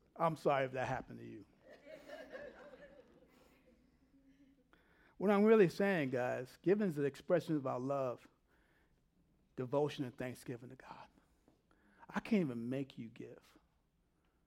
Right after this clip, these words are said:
It's your love for God that compels you to give. It's your love of God you realize, <laughs> "Man, God, without you, I am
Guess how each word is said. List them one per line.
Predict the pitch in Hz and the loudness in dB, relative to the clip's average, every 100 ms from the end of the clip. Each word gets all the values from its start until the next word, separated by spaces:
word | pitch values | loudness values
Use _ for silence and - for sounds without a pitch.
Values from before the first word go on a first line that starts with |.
| _ _ _ _ _ _ _ _ _ _ - | _ _ _ _ _ _ _ _ _ _ -8
It's | 143 147 | -6 -4
your | 127 | -4
love | 131 156 156 | -2 -4 -4
for | 135 | -8
God | 135 131 123 | -4 -2 -4
that | 123 - | -10 -8
compels | 131 - 127 131 123 | -10 -10 -8 -6 -6
you | - | -12
to | - - | -18 -18
give. | - 277 330 _ _ _ _ _ _ _ _ _ _ _ _ - | -18 -18 -20 _ _ _ _ _ _ _ _ _ _ _ _ -18
It's | - | -8
your | 143 | -4
love | 143 165 170 | -2 -2 0
of | |
God | 160 143 135 | -2 -2 -2
you | 123 | -6
realize, | 135 143 123 117 - - - | -4 -4 -4 -8 -10 -18 -14
<laughs> | - | -10
"Man, | 117 - - _ | -10 -12 -20 _
God, | 156 131 123 - - - | -4 -4 -4 -14 -20 -12
without | 139 123 127 147 | -8 -8 -8 -8
you, | 156 196 208 - | -4 -2 -2 -6
I | 160 | -10
am | 147 | -10